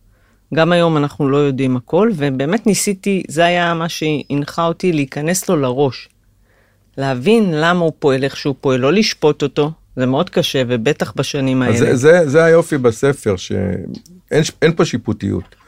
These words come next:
Speaker 2: יש פה תמונת מצב, רואים תמונת מצב, כמו שאת אומרת, עגולה, אבל ממש, אה, אין שיפוטיות בספר. אה,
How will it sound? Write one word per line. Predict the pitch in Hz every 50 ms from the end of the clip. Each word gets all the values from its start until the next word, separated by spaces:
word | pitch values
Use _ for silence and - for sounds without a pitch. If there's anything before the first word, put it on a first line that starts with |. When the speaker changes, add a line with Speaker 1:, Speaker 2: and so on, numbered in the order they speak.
| - - - - - -
Speaker 2:
יש | 147 -
פה | - 151
תמונת | - - 120 117 117 113 107 -
מצב, | 113 113 - 170 170 160 135
רואים | 117 110 110 107
תמונת | - 113 107 107 104 -
מצב, | 110 110 110 - 156 143 127 107
כמו | - 120 113
שאת | 120 110 95 -
אומרת, | 110 113 117 107 104 101 -
עגולה, | 101 101 92 104 117 131 147 147 135 - _ _ - - - _ _ -
אבל | 101 98 107 107
ממש, | 107 110 113 123 131 131 127 - -
אה, | 113 113 110
אין | 113 - 127 131 135
שיפוטיות | - - 107 - 113 104 - 104 101 98 92
בספר. | 80 90 90 - - 90 82 - - - 87 87 - _ _ _ _ _ _ _ _ _ -
אה, | 113 104 101 104 104 104 104